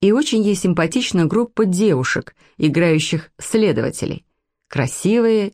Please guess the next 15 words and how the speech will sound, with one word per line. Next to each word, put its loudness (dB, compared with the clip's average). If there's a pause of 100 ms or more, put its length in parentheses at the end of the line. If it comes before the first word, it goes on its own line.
и 0
умные. 2 (760)
«А, 2
я 2
понял. 0 (200)
Значит, 0
они 2
не 4
детектив -2
снимают, -2 (360)
а 0
фантастику», -2 (580)
заключил 0
московский 0
режиссёр -2